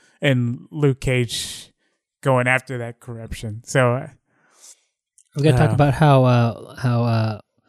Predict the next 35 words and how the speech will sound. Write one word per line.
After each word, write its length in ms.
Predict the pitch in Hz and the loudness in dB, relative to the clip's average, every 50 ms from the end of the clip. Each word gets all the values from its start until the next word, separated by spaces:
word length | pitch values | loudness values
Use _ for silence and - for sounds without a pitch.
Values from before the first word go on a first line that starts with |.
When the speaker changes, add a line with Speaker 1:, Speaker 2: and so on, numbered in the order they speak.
| _ _ _ _ _ _ | _ _ _ _ _ _
Speaker 2:
Luke 160 | 131 135 131 | 2 2 2
Cage 360 | - - 127 123 127 113 - - | 2 2 2 2 2 2 0 -2
likes 180 | 120 120 - - | -2 -2 -2 -2
to 80 | - | -2
get 160 | 110 117 110 - | -2 -2 -2 -2
coffee. 440 | - 120 113 - - 139 139 - _ _ _ _ _ _ _ _ | -2 -2 0 0 0 -2 -4 -4 _ _ _ _ _ _ _ _
Speaker 1:
<laughs> 40 | 156 156 - - - - - - - - - 220 - - - 214 - - - 208 - - - 202 - _ _ 196 - _ _ _ 240 - - | -2 0 0 0 -6 -10 -12 -14 -18 -2 0 0 0 4 2 0 2 4 0 0 2 2 -2 -2 -2 _ _ -6 -6 _ _ _ -8 -6 -2
Speaker 2:
I 260 | 131 127 143 151 - - | 2 4 4 4 2 -2
mean, 180 | 151 156 151 143 | -2 -2 0 6
I 100 | 143 175 | 6 6
think 220 | - - 196 147 | 6 6 4 4
if 120 | 135 - - | 4 6 8
anything, 220 | 160 160 160 135 | 8 8 8 6
they 60 | 135 | 6
should 160 | 139 - 143 - | 6 4 6 6
call, 100 | 131 127 | 4 6
they 160 | 135 151 165 | 8 6 8
really 200 | 143 135 139 135 | 8 8 6 4
should 140 | 123 147 123 | 4 0 -2
call. 180 | - 135 123 123 | -2 -2 -2 -2
He 200 | 123 127 147 156 | -2 -2 0 2
really 220 | 156 156 143 139 | 4 4 4 2
earned 180 | 139 139 131 120 | 2 0 0 0
the 40 | |
name 160 | 120 120 117 110 | 0 0 0 0
Power 240 | - 131 120 113 | 0 0 0 0
Man. 260 | 110 110 110 107 104 - _ _ _ | -2 -4 -4 -6 -8 -10 _ _ _
Good 160 | - 127 135 | -2 -2 0
Speaker 1:
Yeah. 280 | 151 147 131 120 117 113 | 2 2 2 2 2 0
Speaker 2:
God, 60 | 107 110 | -2 -4
this 120 | 135 - | -6 -4
guy 160 | - 123 120 | -2 -2 0
was 200 | 117 113 110 107 | 0 0 -2 -2
just. 320 | 113 123 117 - - - - - - - - - - - - - - | 0 0 2 2 0 -4 -8 -12 -18 -20 -20 -20 -20 -20 -20 -12 -12
<laughs> 300 | 185 - _ _ - - | -12 -12 _ _ -16 -2